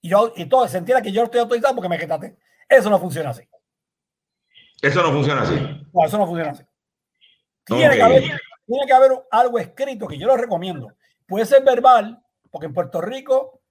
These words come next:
Speaker 1: los contratos se pueden comprometer mediante verbalizaciones. No tiene que estar por escrito. ¿Ve? Pero yo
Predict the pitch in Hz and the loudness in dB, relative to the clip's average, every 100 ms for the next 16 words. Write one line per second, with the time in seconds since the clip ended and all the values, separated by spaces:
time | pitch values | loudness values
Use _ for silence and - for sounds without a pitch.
0 | _ _ _ - 180 190 170 214 247 285 | _ _ _ -8 -4 -2 2 4 4 4
1 | 254 - _ - - 175 139 190 226 254 | -8 -16 _ -20 -8 -6 -6 0 2 2
2 | 262 226 220 185 185 180 262 294 285 185 | -2 -6 -8 -4 -4 -2 2 2 2 -4
3 | 180 175 175 180 180 - 156 160 156 143 | -2 -2 -4 -12 -12 -8 -2 2 0 0
4 | 135 185 160 123 _ _ _ _ _ - | -4 -4 -6 -8 _ _ _ _ _ -10
5 | 165 202 220 247 226 220 202 202 170 - | 2 2 4 2 4 2 2 -2 -4 -8
6 | 151 131 - _ _ _ _ _ _ 135 | -12 -12 -16 _ _ _ _ _ _ -10
7 | - _ _ _ - 277 262 240 - _ | -10 _ _ _ 4 6 6 2 -12 _
8 | _ - _ - 123 | _ -20 _ -10 0